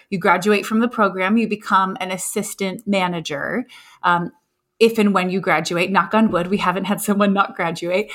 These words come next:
And this program we've been doing for probably eleven years now. I mean, this is not, I can't take credit. We've certainly adapted it to be something new, but this is something that's been going on in our company for years.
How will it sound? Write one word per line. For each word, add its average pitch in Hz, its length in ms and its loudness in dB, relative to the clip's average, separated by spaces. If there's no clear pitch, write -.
And 196 480 6
this 277 160 2
program 277 320 4
we've 220 140 4
been 190 100 0
doing 202 260 2
for 196 200 -2
probably 190 280 0
eleven 180 360 0
years 170 340 -4
now. 147 240 -4
I 175 60 -4
mean, 175 140 -6
this 190 180 -4
is 180 120 -6
not, 185 280 4
I 185 80 2
can't - 240 -6
take 185 160 -8
credit. 185 320 -2
We've 185 200 -2
certainly 185 460 -6
adapted 202 480 2
it 214 160 0
to 202 140 -6
be 196 140 -2
something 180 460 -8
new, 175 360 -4
but 180 160 -2
this 202 160 -6
is 226 100 -4
something 196 360 -4
that's - 240 -8
been 180 140 -8
going 170 280 -2
on 165 140 2
in 156 60 -4
our 147 100 -6
company 175 360 -8
for 160 200 -10
years. 151 580 -6